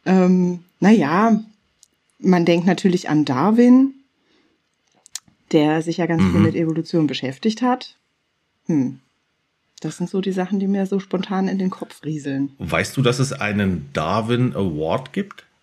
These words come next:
Speaker 1: Ja, davon habe ich tatsächlich schon gehört.
Speaker 2: Ja, ja.
Speaker 1: Mhm.
Speaker 2: Ist ja auch nicht neu. Ja, äh, ich glaube, ich habe das, mir ist das irgendwie Anfang der zweitausender untergekommen.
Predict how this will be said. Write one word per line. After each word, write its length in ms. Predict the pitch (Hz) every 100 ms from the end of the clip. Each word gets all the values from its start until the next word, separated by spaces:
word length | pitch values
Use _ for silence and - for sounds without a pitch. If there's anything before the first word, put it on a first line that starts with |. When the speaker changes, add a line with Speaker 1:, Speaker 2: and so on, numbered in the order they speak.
| _ _ _ _ _ _ _ - _ -
Speaker 1:
Ja, 360 | 180 277 311
davon 320 | 285 247 233 208
habe 160 | 190
ich 80 | 196
tatsächlich 480 | 202 190 175 180 165
schon 160 | 156 160
gehört. 520 | 156 131 127 - - _ _
Speaker 2:
Ja, 180 | - 78
ja. 240 | 80 90 -
Speaker 1:
Mhm. 500 | 190 175 180 196 226
Speaker 2:
Ist 140 | 117 -
ja 120 | 123
auch 100 | 123
nicht 180 | 110 82
neu. 300 | 78 78 69 - -
Ja, 880 | - 78 90 104 - 87 87 87 90
äh, 40 | 90 90
ich 160 | 95 -
glaube, 180 | 101 104
ich 120 | 110
habe 100 | -
das, 240 | 104 -
mir 140 | 98 104
ist 100 | 107
das 160 | 104 -
irgendwie 540 | 104 104 104 104 104 - _ _ _ _ _ _ _ _ _ _
Anfang 360 | 101 104 110 104
der 140 | 98
zweitausender 840 | - 85 76 - 80 123 127 131 113
untergekommen. 800 | 139 123 123 - 127 131 143